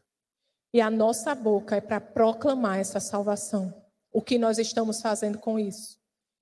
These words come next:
Será que estamos muito confortáveis no banco da igreja?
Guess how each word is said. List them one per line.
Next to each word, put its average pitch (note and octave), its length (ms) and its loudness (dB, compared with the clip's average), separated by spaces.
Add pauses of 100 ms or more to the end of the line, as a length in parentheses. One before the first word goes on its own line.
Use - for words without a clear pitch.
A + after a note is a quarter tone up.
Será A3 180 -2
que A3+ 100 -4
estamos A3 380 0
muito A3+ 220 -2
confortáveis A3+ 680 0
no A3 120 0
banco A3 260 -2
da G#3+ 120 2
igreja? G#3+ 540 -4